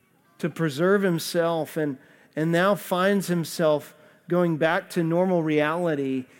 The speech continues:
to try and do things like fishing and to try and live his life out, making sense of, "Okay, is this what is going to define me? Is this what's going to be what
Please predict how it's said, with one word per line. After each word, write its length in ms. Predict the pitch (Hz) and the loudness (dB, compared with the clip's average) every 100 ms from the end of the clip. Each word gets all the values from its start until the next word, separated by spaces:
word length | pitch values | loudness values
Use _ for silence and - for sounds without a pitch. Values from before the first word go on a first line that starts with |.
| _ - | _ -8
to 100 | 165 | -8
try 360 | - 180 226 | -4 -2 0
and 180 | 233 208 | 2 2
do 160 | 196 180 | 0 -2
things 360 | 202 202 175 | -2 -2 0
like 200 | 165 160 | 0 -2
fishing 540 | - 170 - 135 113 101 _ _ _ _ _ _ _ _ _ _ _ _ _ 165 | -2 -6 -6 -10 -10 -16 _ _ _ _ _ _ _ _ _ _ _ _ _ -6
and 100 | 160 | -4
to 100 | 156 | -4
try 280 | 190 214 | 0 2
and 180 | 226 175 | 2 2
live 180 | 185 185 | 2 4
his 300 | 180 175 123 | 4 2 0
life 720 | 139 147 160 147 127 - - - - - - | -2 0 0 -2 -4 -18 -20 -20 -20 -20 -8
out, 380 | 165 170 160 143 | -2 2 2 0
making 400 | 156 180 180 165 | 0 0 0 -4
sense 500 | 139 - 214 196 185 | -4 -2 2 2 0
of, 220 | 165 147 143 | -2 -2 -2
"Okay, 380 | 165 170 156 135 | -4 0 0 2
is 240 | 147 127 127 | -2 -4 0
this 340 | 185 202 - | 2 2 -6
what 300 | 151 165 160 165 | 0 0 0 -4
is 180 | 151 | -6
going 300 | - 147 143 | -4 -4 -4
to 160 | 139 143 | -6 -8
define 480 | 127 - 123 123 113 | -10 -10 -10 -8 -10
me? 180 | 92 _ _ _ _ _ _ _ _ _ _ _ _ _ _ _ - | -12 _ _ _ _ _ _ _ _ _ _ _ _ _ _ _ -8
Is 200 | 151 127 | -8 0
this 260 | 190 185 | 0 0
what's 280 | 175 180 180 | 0 0 0
going 300 | 175 175 165 | -2 -2 -2
to 140 | - 139 | -4 -6
be 420 | 113 156 160 156 | -2 0 2 0
what 300 | 143 135 | 0 -2